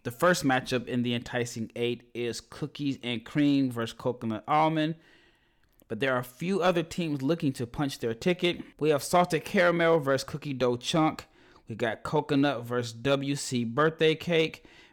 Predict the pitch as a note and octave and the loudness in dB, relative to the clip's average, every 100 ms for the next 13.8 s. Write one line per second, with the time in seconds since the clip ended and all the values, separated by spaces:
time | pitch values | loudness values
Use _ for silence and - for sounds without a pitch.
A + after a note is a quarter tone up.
0 | - C3 C#3+ B2 C#3 E3 E3 D#3 D#3 C3+ | 0 0 2 0 4 6 6 2 0 -4
1 | - D#3+ C#3 F#3+ A3 A3+ D3+ C3 A2 - | 0 0 0 4 2 2 -2 -2 -4 -4
2 | C#3 C3+ A#2 A#2+ - C3 B2 A#2+ A2 C#3+ | -4 -2 -2 -4 -2 -2 -2 -6 -6 -2
3 | D3+ - - C3 B2+ B2 A#2+ D3 D3+ D3+ | -2 -4 -4 0 2 2 2 0 0 -2
4 | D3+ - - C#3 C3 B2+ - D3 C3+ B2+ | -2 -4 -4 -2 0 -2 -2 0 2 0
5 | C#3 E3 E3+ F#3 F#3+ F#3 C3 - C3+ B2+ | 2 2 4 4 0 -4 -6 -2 0 2
6 | A2+ - E3 D#3+ D#3+ E3+ F3 F#3 - B2+ | 0 0 0 0 2 2 4 0 -2 -2
7 | B2+ B2 D#3 - C3 B2+ - - F#3+ G3+ | -2 -2 -6 -2 0 0 -2 2 4 2
8 | - - _ - G3 F#3 F#3 E3+ E3 E3+ | -4 -20 _ 0 6 6 8 6 8 6
9 | E3+ E3 - D#3+ D3+ D3 D3+ D3+ D3 C#3 | 6 2 2 2 2 2 2 0 -2 -2
10 | C3 B2+ C3 B2+ F#3 F3+ F#3 F#3+ F3+ - | 0 0 0 0 2 2 4 0 0 -6
11 | A#2+ - - F3+ E3+ D3+ C3 C3 C#3 C#3 | -8 -6 -2 0 2 2 0 0 2 2
12 | C3+ B2+ - A3+ - - - - _ _ | 2 -2 2 4 4 -2 -20 -20 _ _
13 | - C#3 - A#2+ B2+ D3 D#3 D3 | -2 -2 -2 -4 0 2 2 0